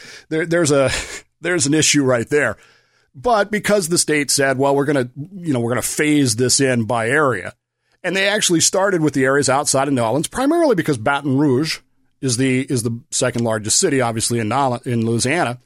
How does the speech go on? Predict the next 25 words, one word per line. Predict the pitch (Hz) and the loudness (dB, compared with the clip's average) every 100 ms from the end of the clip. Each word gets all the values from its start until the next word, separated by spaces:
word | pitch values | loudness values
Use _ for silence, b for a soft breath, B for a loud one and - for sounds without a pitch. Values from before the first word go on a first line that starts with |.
| _ _ - | _ _ -8
and | 165 | -4
it's | 147 | 0
also | 170 165 160 | 2 2 0
the | |
home | 139 147 | 2 2
of | 139 | 2
Louisiana | 135 123 123 123 | 2 2 0 -2
State | - 113 | -2 -4
University, | 107 123 208 214 - 98 | -4 -2 2 0 0 -4
L | 101 120 | -2 -4
S | - | -2
U | 113 | -4
Tigers. | - 151 143 143 - b b b b b b b b b b b b b b b _ _ | -2 -2 0 -2 -2 b b b b b b b b b b b b b b b _ _
And | 156 160 160 160 156 135 B B B _ _ _ _ _ _ _ _ _ | -2 2 2 4 2 -2 B B B _ _ _ _ _ _ _ _ _
as | 143 147 | -2 0
it | 143 123 | 0 -2
turns | 175 170 135 | 0 2 2
out, | 143 123 131 - | 2 2 0 0
there's | 147 147 | 0 2
a | |
lot | 151 131 147 | 2 2 0
of | 120 | -2
dance | 143 143 131 | -2 0 -2
clubs | 135 147 165 160 | 0 0 2 0
in | 156 156 156 147 | 2 2 0 -4